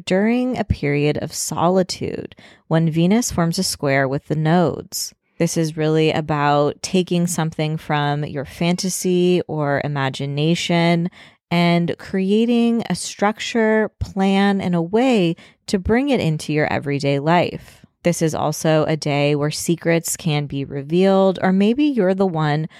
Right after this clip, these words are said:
who is sharing something more vulnerable that you've kept private.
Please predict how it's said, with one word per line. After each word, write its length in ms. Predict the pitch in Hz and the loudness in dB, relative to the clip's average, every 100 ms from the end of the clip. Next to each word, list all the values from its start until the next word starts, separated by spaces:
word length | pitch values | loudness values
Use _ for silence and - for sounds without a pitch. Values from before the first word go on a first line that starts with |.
| - _ | -20 _
who 160 | 175 | 2
is 100 | 170 | 2
sharing 460 | 170 - 147 147 156 | 0 0 0 0 -2
something 640 | - 143 147 151 147 147 - | -4 -4 -4 -4 -2 -4 -6
more 380 | 147 143 139 | -4 -2 -2
vulnerable 680 | 143 165 208 220 156 135 87 | 0 2 2 2 0 -2 -2
that 160 | - 143 | -4 -4
you've 180 | 143 | -6
kept 360 | - 127 - - | -6 -8 -8 -10
private. 640 | - 151 170 151 87 78 | -2 0 2 0 -2 -6